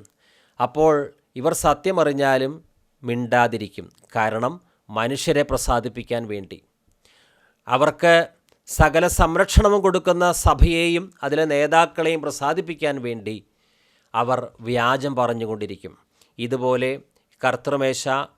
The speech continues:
അപ്പം മുറിക്കൽ, പ്രതിമാവണക്കം, ഏകമധ്യസ്ഥൻ, ഇങ്ങനെ ഒരുപാട് കാര്യങ്ങളിൽ ഇന്ന് പല ശുശ്രൂഷകരും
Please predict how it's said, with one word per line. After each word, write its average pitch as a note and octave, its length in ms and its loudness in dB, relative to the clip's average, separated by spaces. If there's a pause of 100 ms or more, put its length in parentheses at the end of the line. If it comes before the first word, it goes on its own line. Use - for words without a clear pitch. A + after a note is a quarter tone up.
(120)
അപ്പം C3+ 260 -4
മുറിക്കൽ, C3+ 520 -4 (320)
പ്രതിമാവണക്കം, B2+ 880 -2 (680)
ഏകമധ്യസ്ഥൻ, C3+ 1000 0 (960)
ഇങ്ങനെ A#3+ 340 8
ഒരുപാട് C4+ 640 10 (100)
കാര്യങ്ങളിൽ C3+ 640 4 (560)
ഇന്ന് D#3 240 0 (100)
പല C#3+ 200 4
ശുശ്രൂഷകരും D3+ 880 -4